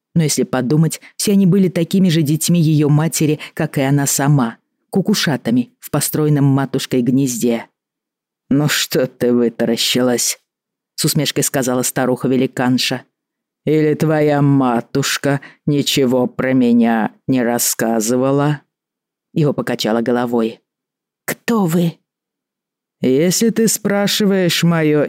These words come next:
имя, — сказала старуха, — "то его у меня нет.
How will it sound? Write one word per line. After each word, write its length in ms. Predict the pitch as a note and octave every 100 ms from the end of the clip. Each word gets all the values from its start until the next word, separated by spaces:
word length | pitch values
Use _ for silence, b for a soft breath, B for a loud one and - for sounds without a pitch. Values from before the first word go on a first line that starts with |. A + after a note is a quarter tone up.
| -
имя, — 640 | C3 B2 B2 B2+ C#3+ E3+ - _ _ -
сказала 380 | - C3+ B2
старуха, — 600 | A#2 - A#2+ A2+ - C3 - _ _ _ _ -
"то 160 | D#3+
его 460 | C#3 D3 C3+ C#3 C3
у 40 | C3
меня 340 | D3 D3 D3
нет. 800 | F3 D3+ A2 G#2 A2+ - - -